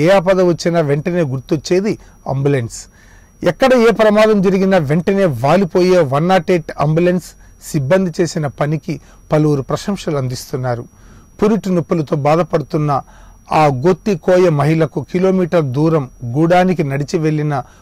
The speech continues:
వన్ నాట్ ఎయిట్ సిబ్బంది ఆ యువతికి పురుడు పోసి పండంటి మగ శిశువును అందజేయటంతో గూడెం వాసులు సంతోషపడ్డారు.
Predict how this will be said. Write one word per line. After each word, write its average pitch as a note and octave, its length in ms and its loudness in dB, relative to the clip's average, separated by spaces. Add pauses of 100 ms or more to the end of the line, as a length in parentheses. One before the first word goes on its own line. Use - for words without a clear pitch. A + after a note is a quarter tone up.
(160)
వన్ D#3+ 200 2
నాట్ G3 220 2
ఎయిట్ E3 240 0
సిబ్బంది D#3 440 0 (460)
ఆ E3 40 4 (140)
యువతికి E3+ 460 0
పురుడు F3 340 0
పోసి E3 320 -2 (360)
పండంటి F3+ 420 2 (100)
మగ D#3 140 0 (100)
శిశువును G3 380 -4
అందజేయటంతో D#3 680 -2 (520)
గూడెం F#3 280 4 (100)
వాసులు D3 320 -2 (100)
సంతోషపడ్డారు. B2+ 800 -10